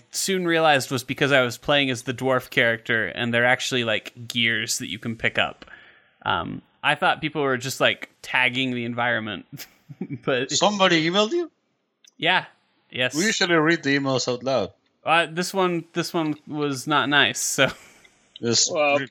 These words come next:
Speaker 2: even
Speaker 3: Blizzard
Speaker 2: better.
Speaker 3: is super serious. <laughs>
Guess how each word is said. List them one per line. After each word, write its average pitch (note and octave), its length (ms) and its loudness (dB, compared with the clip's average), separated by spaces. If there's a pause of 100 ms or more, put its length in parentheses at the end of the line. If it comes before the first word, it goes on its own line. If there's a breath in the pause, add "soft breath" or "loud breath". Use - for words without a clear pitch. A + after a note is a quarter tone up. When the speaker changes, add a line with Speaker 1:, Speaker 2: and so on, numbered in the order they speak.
(140)
Speaker 2:
even F3 200 2
Speaker 3:
Blizzard F#3 100 4
Speaker 2:
better. G3 400 2
Speaker 3:
is G#3 260 -4
super F3+ 240 -2
serious. C#3+ 920 2
<laughs> - 40 -4